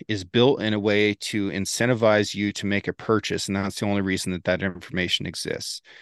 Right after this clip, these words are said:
So it's tainted right off the bat. Whereas if you read it in a scientific journal,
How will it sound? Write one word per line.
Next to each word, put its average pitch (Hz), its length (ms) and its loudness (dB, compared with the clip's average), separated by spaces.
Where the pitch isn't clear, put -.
So 104 220 2
it's - 220 -2
tainted 127 480 -2
right 95 160 4
off 90 180 2
the 85 80 -6
bat. 80 560 0
Whereas 107 420 4
if 98 140 -4
you 104 100 -4
read 117 220 0
it 107 220 2
in 101 120 0
a 95 60 -2
scientific 104 520 -2
journal, 117 580 2